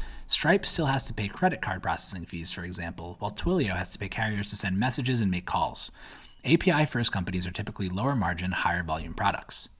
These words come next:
And two, other A P I first companies are coming after your place in the stack. The most valuable place in the A P I stack is right between your customer and all of the other vendors, abstracting away the complexity created by the other companies, abstracting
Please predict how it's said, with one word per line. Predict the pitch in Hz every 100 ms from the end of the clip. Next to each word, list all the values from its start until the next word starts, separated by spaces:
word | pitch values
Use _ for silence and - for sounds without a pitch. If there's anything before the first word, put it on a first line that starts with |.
| -
And | -
two, | - 170 - - - - - - -
other | 151 196
A | 143
P | 139
I | 123
first | 120 110
companies | 185 180 117 101 104
are | -
coming | - 127 131
after | 98 95 101
your | 95
place | - 87 95
in |
the | 87
stack. | - 110 - - - - - - -
The |
most | 139 120
valuable | 123 175 190
place | 180 113 107
in | 107
the | 95
A | 101
P | 113
I | 98
stack | - - - 110
is | 90
right | 95 110 139 -
between | 127 123 - 104 90 90
your | 92
customer | 110 - 139 131
and | 123 92
all | 101
of | 127
the | 110
other | 104
vendors, | 92 82 82 85 120
abstracting | 104 - 117 - 131
away | 117
the |
complexity | 113 107 - - 98 90
created | - 98 101 117
by | 104 95
the | 90
other | 101
companies, | 120 90 90 87 85
abstracting | - - 90 85 95 87